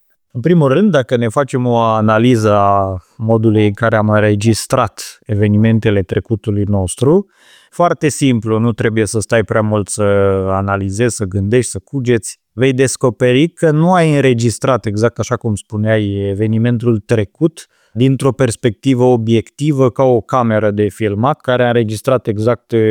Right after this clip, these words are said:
evenimentele, ci ai înregistrat, de fapt, impresia ta subiectivă, personală cu privire la acel eveniment. Ai înregistrat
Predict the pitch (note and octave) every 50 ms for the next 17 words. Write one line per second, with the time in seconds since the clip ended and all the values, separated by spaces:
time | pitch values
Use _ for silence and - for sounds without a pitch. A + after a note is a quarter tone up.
0 | G#2+ G#2+ A2 A2+ A2 A2+ A2+ A2+ A2+ A2+ A2+ A2 G2 F#2+ - G2+ G#2 A2+ _ _
1 | _ _ _ _ _ - - - C3 D3 F3+ G3+ A3 - - - D#3 D#3 D#3 D3+
2 | D3 C#3+ C#3 C#3+ C3 A#2+ A#2+ B2+ B2 - - - - - E3 F3+ F#3+ F#3 _ -
3 | - - - _ - - B2+ A#2 A2+ B2+ A#2 G#2+ - - - D#3+ F3+ F3 _ _
4 | - - - _ _ _ - C#3 C3+ C3+ B2+ - - E3+ F3 E3 - - D3+ C#3+
5 | C3+ - - - D#3 B2 - - B2 A2+ A2 A#2+ A#2 - _ - - D3+ C#3 A#2
6 | A#2 G#2 - - B2+ B2 B2 - - B2 A#2+ B2 C3 C#3 C3 A#2+ A2+ G#2 _ -
7 | - A#2 G#2 A2 A#2+ A2+ A2+ G#2+ G#2 G#2 G2 - - A#2 G#2+ G#2 G2 G#2 G#2 G2+
8 | G2+ G2 F#2+ F2 E2 D#2+ _ _ _ _ _ - B2+ B2+ C3 C3 B2+ B2+ B2+ A#2+
9 | A#2+ B2 - - - - C3 B2+ B2 - -